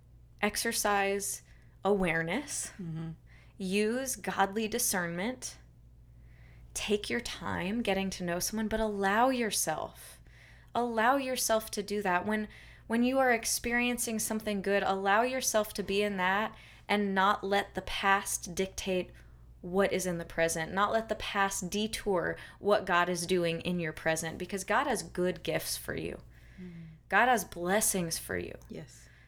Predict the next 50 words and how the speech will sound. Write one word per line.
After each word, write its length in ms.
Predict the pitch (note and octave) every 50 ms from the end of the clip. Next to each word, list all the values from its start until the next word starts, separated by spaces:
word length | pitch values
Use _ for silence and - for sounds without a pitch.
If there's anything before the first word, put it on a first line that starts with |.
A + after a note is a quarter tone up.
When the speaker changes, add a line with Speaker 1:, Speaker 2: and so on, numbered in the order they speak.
| - -
Speaker 1:
There 160 | - G#3+ A#3+ A#3
are 80 | G#3+ G#3
so 360 | - - - - - G#3 G#3+
many 260 | G#3+ A3 G#3+ G#3+ G#3+
things 440 | G3+ - - F#3+ F#3+ F3+ E3+ E3+ -
that 180 | - E3+ -
God 220 | - F#3 F3+ F#3+ F#3+
desires 560 | F#3 F3+ E3 F#3 E3+ F3 F#3 G3+ G#3 G3 -
to 120 | - -
give 260 | D#3+ - D#3+ D#3+ D#3 -
you, 300 | G3+ G#3 A3 B3 B3 B3 - - - - - - - - - -
and 240 | - G#3+ G#3+ G#3+ G#3
there 180 | G3 A3 G#3+
might 220 | G#3+ G#3 G#3 A3 A#3
have 160 | B3+ A#3 A#3
been 220 | A#3 A3 G#3 G#3
counterfeits 840 | G#3 - - - G3+ G3 G#3 G#3+ A3 - - - F#3 F3+ - - -
to 120 | - G3+
those 240 | F#3+ F#3 F#3 F#3 F3+
things 300 | - - F3 F3 F3 F3
in 120 | F#3 F3
the 60 | F3 F3
past 440 | - - - D#3+ - F#3 - -
that 120 | - E3+ -
hurt 220 | - - E3+ - -
you, 280 | G#3 A3 B3 B3+ B3+ B3 - - - - - - - - -
but 120 | F#3+ F3+
God 240 | - G#3+ A3 B3+ B3
still 220 | - - - B3+
desires 520 | A#3+ G3+ G3 F#3 F#3+ F3+ F#3 F#3+ F#3+ F#3 -
to 120 | - G3
give 160 | F3 F#3+ F3+
you 100 | F#3 F#3
the 120 | F3 E3+ D#3
real 260 | D#3 D#3+ D#3+ E3+ D#3+
thing. 400 | D#3+ - - E3 D#3+ D#3 F3 F3 - - - - - - - - - -
So 180 | - - G#3+
don't 220 | G3+ G#3+ A#3 B3 B3
let 140 | B3 - -
what 140 | A#3+ A#3 -
the 60 | G#3+
counterfeit 680 | - - - - F#3 F#3+ G3+ G#3+ - - A3 A3 -
did 440 | G3 G3+ G3+ G#3+ G#3+ A3 A3+ A3 A3+ - - -
keep 260 | - - A3 G#3 -
you 80 | G3 G3
from 240 | F#3 F3+ F#3+ F3+ F3+
the 80 | E3+
real 220 | D#3+ D#3+ D#3+ D#3+ D#3+
thing. 480 | - - E3 E3 - - F3 F3 G3+ - -
Speaker 2:
Yes. 400 | G3+ F3+ F3 E3 - - -